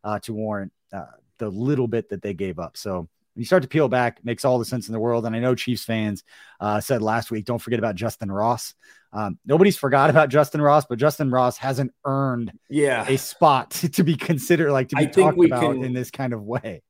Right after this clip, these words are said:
Speaker 2: It's not forgetting about, but it's like, guys, come on. Let's al-, also, you know, I, a player who's had that many injuries in college who has another injury,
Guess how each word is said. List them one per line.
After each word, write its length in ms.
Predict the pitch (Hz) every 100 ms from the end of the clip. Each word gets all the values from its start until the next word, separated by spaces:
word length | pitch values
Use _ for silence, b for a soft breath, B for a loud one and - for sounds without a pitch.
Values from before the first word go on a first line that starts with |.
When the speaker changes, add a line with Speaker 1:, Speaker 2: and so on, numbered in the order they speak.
| _ b b
Speaker 2:
It's 160 | 151
not 200 | 220 202
forgetting 380 | 156 113 139 139
about, 380 | 131 131 123 104
but 120 | 113
it's 200 | 110 104
like, 380 | 113 92 - -
guys, 240 | 101 95 -
come 160 | 85
on. 180 | 65 64 98
Let's 360 | 110 - - -
al-, 200 | 101 -
also, 580 | 165 151 139 113 104 B B B B _ _ _
you 120 | 110
know, 160 | 107 90
I, 460 | 113 117 113 - - _ _ _ -
a 60 |
player 320 | 113 160 160 127
who's 200 | 135 117
had 160 | 120
that 160 | 113 107
many 180 | 117 113
injuries 300 | 110 113 107
in 80 |
college 360 | - 104 110 107
who 80 | 107
has 200 | 107 104
another 300 | 101 104 110
injury, 440 | 107 113 110 107